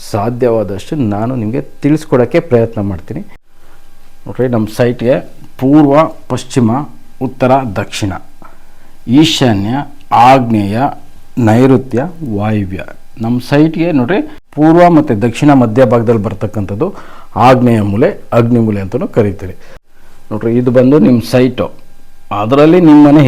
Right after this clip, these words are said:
ಇದು. ಇದರಲ್ಲಿ ಅಗ್ನಿಮೂಲೆಯಲ್ಲಿ ಅಡುಗೆ ಮನೆ ಬರಬೇಕು. ಇಲ್ಲಿ ಅಡುಗೆ ಮನೆ ಬಂತು ಅಂತ ತಿಳ್ಕೊಳ್ಳೋಣ. ಈ ಅಡುಗೆ ಮನೆಯಲ್ಲಿ ನಾವು ಪೂರ್ವಕ್ಕೆ ಮುಖ ಮಾಡಿ ಅಡುಗೆ ಮಾಡಬೇಕು.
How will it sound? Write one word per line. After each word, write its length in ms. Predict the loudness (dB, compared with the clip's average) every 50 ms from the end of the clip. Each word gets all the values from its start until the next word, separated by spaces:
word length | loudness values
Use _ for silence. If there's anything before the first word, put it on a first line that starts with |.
| 4
ಇದು. 120 | 2 0 -4 -8 -12 -16 -16 -16 -16 -16 -16 -10 -2 0
ಇದರಲ್ಲಿ 420 | 2 4 6 6 8 8 8 6 6 6
ಅಗ್ನಿಮೂಲೆಯಲ್ಲಿ 720 | 4 4 4 4 6 6 6 6 6 4 4 2 2 2
ಅಡುಗೆ 280 | 4 4 4 4 2 2 2 2
ಮನೆ 120 | 2 2 0 0
ಬರಬೇಕು. 380 | -2 -2 -2 -6 -6 -8 -12 -14 -14 -16 -16 -16 -16 -16 -16 -16 -16 -16 -16 -16 -16 -16 -16 -16 -16 -16 -16 -16 -16 -16 -16 -10 -4
ಇಲ್ಲಿ 160 | 0 2 2
ಅಡುಗೆ 240 | 4 4 4 4 4
ಮನೆ 220 | 4 4 4 2 0
ಬಂತು 340 | 0 -2 -2 -4 -4 -6 -6 -6
ಅಂತ 140 | -6 -8
ತಿಳ್ಕೊಳ್ಳೋಣ. 480 | -8 -6 -6 -6 -4 -4 -4 -4 -4 -4 -6 -10 -14 -16 -18 -18 -18 -16 -16 -16 -16 -16 -16 -16 -12 -6 -2
ಈ 280 | 0 2 4 4 4 4 4 4
ಅಡುಗೆ 260 | 4 6 6 6 8
ಮನೆಯಲ್ಲಿ 480 | 6 6 6 6 4 4 2 2 2 2 4 4 4 4
ನಾವು 220 | 4 2 2 0 -2 -2 2
ಪೂರ್ವಕ್ಕೆ 500 | 4 6 6 6 6 4 4 2 4 6
ಮುಖ 240 | 6 6 6 4 4 4 6 6
ಮಾಡಿ 200 | 6 4 4 4
ಅಡುಗೆ 220 | 4 4 2 2 2
ಮಾಡಬೇಕು. 460 | 2 0 0 -2 -4 -8 -12 -14